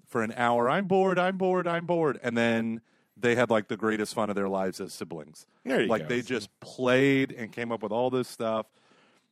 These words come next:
Speaker 1: And, uh, yeah, uh, yeah. It, it enabled me and Shannon to have some much-needed alone time.
Speaker 2: Good.
Speaker 1: Uh,
Speaker 2: Good.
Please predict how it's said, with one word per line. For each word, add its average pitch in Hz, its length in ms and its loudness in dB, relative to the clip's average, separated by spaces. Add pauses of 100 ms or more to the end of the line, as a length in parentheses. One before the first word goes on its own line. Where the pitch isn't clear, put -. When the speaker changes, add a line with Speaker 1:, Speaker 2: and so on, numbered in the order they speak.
(200)
Speaker 1:
And, 110 380 0
uh, 98 460 2 (800)
yeah, 123 280 -2 (240)
uh, 120 60 -6
yeah. 123 200 -2 (220)
It, 110 200 -4
it 117 120 -2
enabled 120 320 0
me 117 100 -2
and 107 100 -4
Shannon 107 280 -2
to 98 80 -2
have 98 160 -4
some 107 160 -8
much-needed 98 440 -8
alone 95 280 -8
time. 92 380 -8 (200)
Speaker 2:
Good. 123 220 -2 (140)
Speaker 1:
Uh, 92 340 0
Speaker 2:
Good. 85 180 0